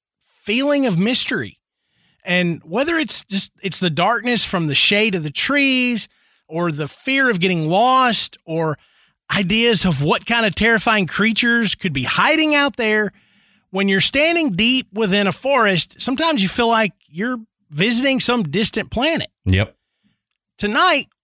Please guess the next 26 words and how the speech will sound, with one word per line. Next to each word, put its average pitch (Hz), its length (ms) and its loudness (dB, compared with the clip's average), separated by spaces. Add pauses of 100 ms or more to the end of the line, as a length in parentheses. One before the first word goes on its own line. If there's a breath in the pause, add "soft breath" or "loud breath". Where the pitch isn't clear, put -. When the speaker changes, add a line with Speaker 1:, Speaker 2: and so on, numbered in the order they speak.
(480)
Speaker 1:
we're 240 220 -4
going 285 320 0
to 233 140 0
discuss 180 680 0
another 170 400 2
forest, 131 680 -4
but 165 180 -2 (140)
this 208 360 0
is 294 220 2
not 226 320 2
just 170 300 -2
some 190 180 2
scary 190 460 2
grove 156 360 0
of 135 140 -6
trees. 135 640 -4 (800)
This 190 240 0
forest 349 460 2
has 214 120 2
been 190 240 2
nicknamed 180 580 -2 (460)
the 175 140 -2
Bermuda 190 560 2
Triangle 196 880 2
of 156 240 0
Romania. 170 760 2